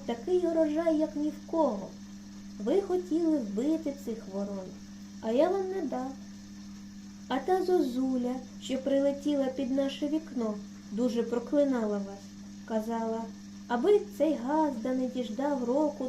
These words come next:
дожити, то я ту зозулю й застрілив. А коли ми, жінко, йшли в полонину і зустріли чоловіка на коні, то його кінь крикнув до нашої кобили: «От як тобі добре,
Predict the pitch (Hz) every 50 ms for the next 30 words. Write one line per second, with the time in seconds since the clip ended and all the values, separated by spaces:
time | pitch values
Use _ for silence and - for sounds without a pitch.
0 | 233 262 254 233 226 233 240 233 220 196 - 202 196 202 - - - - - -
1 | - - - - - 349 403 392 440 453 453 453 - 403 403 349 - 302 311 269
2 | 262 262 320 359 339 330 330 311 277 285 294 - - - 302 320 302 262 214 214
3 | 208 214 208 - - - - - - - - - - - - - - - - -
4 | - - - - - - - - 262 254 - - 302 320 339 359 392 392 349 320
5 | 311 339 349 339 320 302 269 262 262 285 311 320 320 302 285 - - 254 247 233
6 | 247 240 - - - - - 233 208 - 233 240 262 277 269 - - 254 247 254
7 | 254 247 247 262 302 302 277 269 254 254 226 233 233 - - 226 247 269 262 247
8 | - - - 240 233 233 233 247 269 294 285 - 277 254 254 254 254 - 262 254
9 | 254 247 240 226 220 202 208 - - - - - - - 294 359 403 381 403 415
10 | 415 427 - 415 415 403 - - 294 320 370 349 339 339 320 262 254 269 262 277
11 | 302 294 - 320 320 311 - - 294 - - 233 233 240 233 220 220 220 220 -
12 | - - - - - - - - - - - 370 403 427 - - 349 320 320 -
13 | - 277 277 226 247 247 214 196 196 226 262 294 277 226 202 220 214 220 220